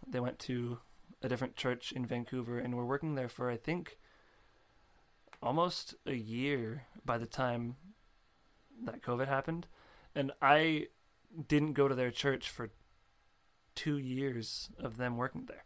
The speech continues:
almost. Uh, and, and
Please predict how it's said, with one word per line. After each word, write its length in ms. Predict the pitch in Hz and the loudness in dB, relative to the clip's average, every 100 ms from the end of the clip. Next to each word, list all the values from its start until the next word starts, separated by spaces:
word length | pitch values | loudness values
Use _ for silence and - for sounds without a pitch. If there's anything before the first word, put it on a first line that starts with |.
| - - - - | -20 -20 -20 -12
almost. 580 | - 110 104 107 - - _ - - - - - - - - - | -6 -6 -6 -8 -12 -14 _ -20 -20 -20 -20 -20 -20 -20 -20 -8
Uh, 360 | 131 120 117 113 - 143 | -4 0 0 0 0 2
and, 200 | 131 131 | 2 2
and 240 | 139 135 | 2 2